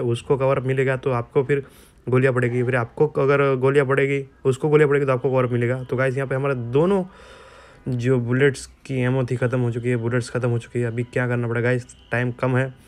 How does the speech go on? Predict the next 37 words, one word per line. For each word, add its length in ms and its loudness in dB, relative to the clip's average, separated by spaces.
और 140 -2
इतना 220 -2
डैमेज 340 0
ले 180 2
लिया 160 2
है 80 -2
तो 180 -2
चाहिए 300 0
गाइस 220 0
सर्वाइव 260 2
कर 120 0
लेते 220 0
हैं, 120 0
वापस 300 -2
चलते 220 -4
हैं 60 -4
अपने 120 -4
डॉक 240 -2
पे 120 -2
और 300 -2
तब 160 -2
तक 160 2
टाइम 160 4
ख़त्म 220 -2
हो 80 2
जाए 120 2
तो 120 -2
अच्छी 240 -2
बात 180 0
है, 60 -2
नहीं 160 0
तो 160 -2
फिर 160 0
एक 140 -2
दो 80 -2
बम 180 2
लेके 380 -2